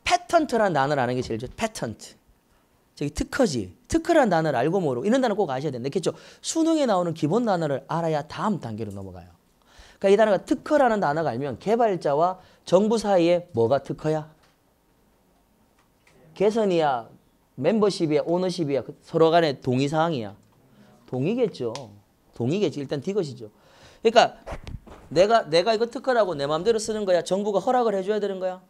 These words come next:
허가를 해줘야 되는 거잖아. 그러니까 어그리먼트고요. 그래서 개발업자에게 뭐를 주는 겁니까? 그들의 창-, 그들이 만들어낸 것에 대해서 뭐를 주는 거지? 소유권을 주겠죠. 어, 문제 죽입니다.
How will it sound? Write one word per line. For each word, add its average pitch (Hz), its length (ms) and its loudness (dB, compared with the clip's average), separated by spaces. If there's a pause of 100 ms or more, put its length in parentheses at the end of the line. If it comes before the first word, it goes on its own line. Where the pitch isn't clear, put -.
(460)
허가를 254 340 -2
해줘야 233 260 -4
되는 247 180 -8
거잖아. 139 280 -8
그러니까 147 240 -12
어그리먼트고요. 147 800 -8 (400)
그래서 180 320 -2
개발업자에게 190 760 4
뭐를 127 300 0
주는 156 220 -2
겁니까? 151 380 -2
그들의 185 300 -2
창-, 214 440 -6 (260)
그들이 214 260 0
만들어낸 170 580 0
것에 190 180 -4
대해서 151 380 0
뭐를 127 280 -2
주는 135 180 -8
거지? 160 360 -6 (640)
소유권을 170 640 -4
주겠죠. 110 540 -12 (160)
어, 131 200 -10 (180)
문제 120 280 -14
죽입니다. 143 680 -8